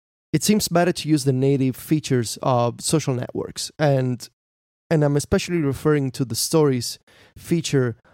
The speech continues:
on Instagram, which a lot of my friends are using these days. And it just seems m-, so much more natural to, you know, to sh-, shoot a video in there and to add some text and to add some colors and emoji directly from Instagram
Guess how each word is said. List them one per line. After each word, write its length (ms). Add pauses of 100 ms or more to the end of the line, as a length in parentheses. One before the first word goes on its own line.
(120)
on 100
Instagram, 720
which 220
a 40
lot 220
of 80
my 140
friends 260
are 60
using 380
these 180
days. 360 (520)
And 160
it 80
just 260
seems 300
m-, 140 (100)
so 280
much 240
more 160
natural 540
to, 540 (580)
you 120
know, 160
to 280
sh-, 380
shoot 420
a 100
video 360
in 160
there 300 (340)
and 100
to 180
add 240
some 220
text 460
and 200
to 140
add 220
some 180
colors 360
and 100
emoji 480 (320)
directly 480
from 200
Instagram 600